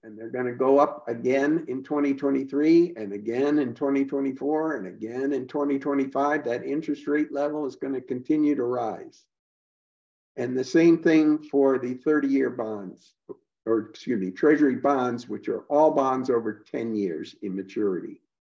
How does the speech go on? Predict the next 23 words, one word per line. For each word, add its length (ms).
Right 260
now, 360
the 340
average 880
yield 520
on 160
a 60
thirty-year 560
bond, 400
treasury 360
bond, 300
is 100
three 240
point 280
seven 460
percent. 500
So 200
that's 280
gonna 220
go 180
up 160
as 160
well. 380